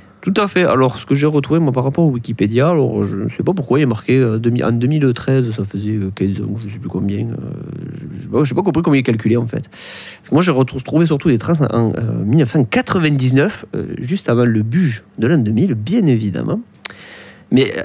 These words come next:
avant cela, on, on peut noter alors que le festival Pause Guitare est un festival de musique français qui se tient à Albi durant la première quinzaine de juillet au pied de la cathédrale Sainte-Cécile et jusqu'en deux mille douze. Et maintenant, et c'est toujours le cas aujourd'hui,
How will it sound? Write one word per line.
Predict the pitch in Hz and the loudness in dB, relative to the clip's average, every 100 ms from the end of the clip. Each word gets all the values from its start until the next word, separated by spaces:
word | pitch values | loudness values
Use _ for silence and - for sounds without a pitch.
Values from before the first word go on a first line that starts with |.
| - | -2
avant | 139 131 | 2 2
cela, | 127 - 247 | 2 2 2
on, | 175 - | 0 0
on | 147 | -2
peut | 160 240 | 0 2
noter | 190 135 - 147 | 4 2 0 0
alors | 175 - | 0 0
que | |
le | 110 120 | 2 2
festival | 123 254 - 180 | 2 0 2 0
Pause | 127 220 | 2 2
Guitare | 156 120 - | 2 2 0
est | 151 | 0
un | 113 | 0
festival | 113 214 - 165 190 151 | 0 -2 -2 0 2 2
de | 120 | 2
musique | 127 143 151 110 | 4 2 2 -2
français | 104 - 196 175 117 - 147 226 - - - | -2 -2 2 2 2 0 -2 -4 -10 -20 -4
qui | 170 | -2
se | 147 | 0
tient | 135 170 | 2 2
à | 117 | 2
Albi | - 151 143 233 | 2 0 2 2
durant | - 170 | 2 2
la | 131 | 2
première | 110 180 180 | 0 0 0
quinzaine | - 147 127 175 160 | 2 2 4 4 4
de | 117 | 2
juillet | 110 185 | 2 2
au | 160 | 2
pied | - 233 | 2 2
de | |
la | 135 - - - | 2 0 -4 -4
cathédrale | 180 139 110 101 | 0 0 0 0
Sainte-Cécile | 240 214 113 110 208 | 2 2 2 0 0
et | |
jusqu'en | 147 123 - 107 | 0 -2 -4 -2
deux | 104 226 | 0 2
mille | 196 101 | 2 2
douze. | 107 117 151 - - - - - | 0 -2 -2 -8 -14 -20 -20 -4
Et | 185 | 0
maintenant, | 190 135 110 127 160 | 2 2 2 2 2
et | 110 | 0
c'est | - | 2
toujours | 110 139 139 | 2 4 2
le | 107 | 2
cas | - | 0
aujourd'hui, | - 160 156 120 123 | 2 2 2 0 -2